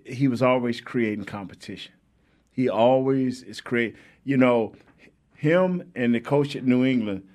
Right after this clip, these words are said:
why every other year or so you hear them getting fined and losing draft picks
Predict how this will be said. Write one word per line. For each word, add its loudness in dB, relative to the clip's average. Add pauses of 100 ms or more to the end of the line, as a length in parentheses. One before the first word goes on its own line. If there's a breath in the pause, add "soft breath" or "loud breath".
(140 soft breath)
why 0
every 2
other 2
year 2
or -4
so -2
you 0
hear 2
them 0
getting -4
fined -4
and -4
losing 0
draft -2
picks -4